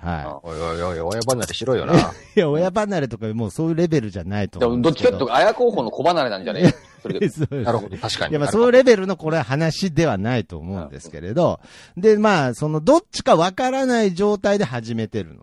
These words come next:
Speaker 1: で。
Speaker 2: うん。
Speaker 1: だから、その形を見ても、僕はその、どっちがセブンイレブンで、どっちが、えー、ミスタードーナツかっていうのは、僕はわからなかったんですよね。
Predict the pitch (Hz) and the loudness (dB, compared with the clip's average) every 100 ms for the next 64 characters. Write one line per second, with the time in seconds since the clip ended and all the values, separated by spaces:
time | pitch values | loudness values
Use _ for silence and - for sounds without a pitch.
0 | - 65 69 98 87 76 - _ - - | -18 -14 -14 -12 -14 -14 -20 _ -20 -20
1 | - 247 185 151 190 - 208 262 226 269 | -4 0 2 0 -2 -4 -2 -2 2 2
2 | 262 269 214 165 151 156 208 170 170 156 | 2 2 0 0 -2 -2 0 0 -2 0
3 | 226 233 - 220 208 202 120 139 156 165 | -2 -2 -6 -2 2 2 0 -4 -4 -4
4 | 170 151 139 139 170 - 151 156 - 123 | -4 -4 -6 -6 -8 -8 -6 -6 -6 -6
5 | 123 117 123 117 113 98 - - 95 98 | -6 -6 -4 -2 -2 -6 -8 -12 -10 -10
6 | _ 226 285 139 123 226 285 247 208 233 | _ 0 2 2 -2 0 4 4 2 0
7 | 240 202 104 73 - - _ - 165 | -2 -2 -6 -10 -18 -20 _ -20 -18